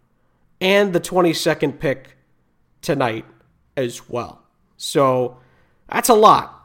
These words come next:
<laughs> That's a lot going on right there. But Shams has confirmed it. Woj has confirmed it as well. There's a lot going on there.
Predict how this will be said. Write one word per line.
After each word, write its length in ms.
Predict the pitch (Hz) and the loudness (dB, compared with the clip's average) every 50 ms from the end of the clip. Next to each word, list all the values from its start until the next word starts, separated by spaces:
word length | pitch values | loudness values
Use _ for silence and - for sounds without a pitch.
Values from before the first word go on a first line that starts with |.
| _ _ | _ _
<laughs> 120 | _ _ | _ _
That's 560 | - 180 - - - - - - 190 185 - 208 | -4 -2 -2 -2 -2 -2 -2 -2 -2 -2 -2 0
a 80 | 190 | 0
lot 560 | 170 170 170 185 190 196 196 190 - - _ | 0 0 0 0 -2 -2 -4 -6 -8 -10 _
going 300 | - 180 175 180 175 165 | -2 0 2 2 2 4
on 380 | 175 170 165 156 143 131 127 120 - - - _ _ _ _ _ _ _ - | 4 4 4 2 2 -2 -4 -8 -10 -14 -20 _ _ _ _ _ _ _ -10
right 300 | 190 208 123 123 120 123 | -4 -4 -2 -4 -4 -4
there. 220 | - 127 120 123 135 | -4 -4 -2 -2 -2
But 160 | 147 143 139 | -4 -4 -6
Shams 560 | - - 175 175 170 170 170 170 165 165 - | -4 -2 0 0 0 0 0 0 -2 -2 -4
has 140 | 180 160 - | -4 -4 -4
confirmed 540 | - 170 147 147 - - 160 156 156 147 156 | -4 -4 -4 -4 -2 0 2 2 2 2 0
it. 320 | 160 - - - 123 123 | -2 -2 -4 -8 -10 -4
Woj 720 | 135 147 160 170 170 170 170 165 165 156 156 - - - - _ _ _ _ _ _ _ _ _ | 2 4 4 4 4 4 2 2 0 -2 -6 -10 -14 -14 -18 _ _ _ _ _ _ _ _ _
has 260 | _ - 127 139 - - | _ -6 -6 -6 -6 -6
confirmed 580 | 160 139 131 135 - 156 151 147 147 143 147 | -6 -6 -6 -6 -2 0 0 2 2 2 2
it 280 | 147 143 135 135 - _ _ _ _ _ _ _ _ _ _ _ - | 0 0 0 -2 -8 _ _ _ _ _ _ _ _ _ _ _ -6
as 300 | 135 127 127 127 - - | -4 -4 -4 -4 -8 -10
well. 640 | 123 135 160 185 202 202 214 214 214 214 - - _ _ _ _ _ _ _ _ _ _ _ _ _ _ _ _ _ _ _ _ _ _ _ _ - | -6 -2 0 2 4 4 2 2 0 -4 -12 -20 _ _ _ _ _ _ _ _ _ _ _ _ _ _ _ _ _ _ _ _ _ _ _ _ -6
There's 180 | 143 147 135 147 | -4 -4 -2 -2
a 60 | 139 | -4
lot 340 | 131 139 156 160 165 - - | -4 -2 -2 -2 -2 -2 0
going 300 | 170 156 151 147 143 143 | 0 2 2 2 2 2
on 280 | 151 160 170 165 165 | 2 2 2 2 0
there. 440 | 165 165 160 160 165 165 165 - - | 0 -2 -2 -2 -2 -4 -4 -8 -14